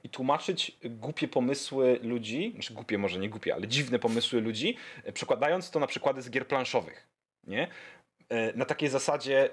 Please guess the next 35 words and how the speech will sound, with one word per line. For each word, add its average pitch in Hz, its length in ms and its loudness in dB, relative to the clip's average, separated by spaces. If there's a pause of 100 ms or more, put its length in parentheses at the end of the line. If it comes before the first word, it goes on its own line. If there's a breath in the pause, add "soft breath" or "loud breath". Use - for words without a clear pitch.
(140)
dobrze, 113 440 0
chcesz - 440 -4
grać 127 360 2
sobie 117 440 2
w 110 100 -12
młotka, 120 720 2
a 113 60 -8
proszę, 117 180 -8
nie 117 100 2
wiem, 98 120 2
w, 98 60 -14
w 104 200 0
Gwiezdne 127 380 2
Wojny, 127 300 2
ale 113 120 2
mechanice 120 380 -2
młotka, 117 480 0 (220 loud breath)
fajnie, 127 580 -2 (160 loud breath)
ale 120 120 0
to 127 60 -4
tak 151 140 2
byś 156 140 -2
chciał 160 200 2
grać 156 360 0
w 110 120 -8 (760)
Talizmana, 135 720 0
ale 151 220 4
planszą 220 640 2
i 175 140 -8
kostkami 190 720 -2
i 147 60 -6
pionkami 175 560 0
z 143 80 -8
Monopoly. 117 520 2 (800)
Why? 117 380 2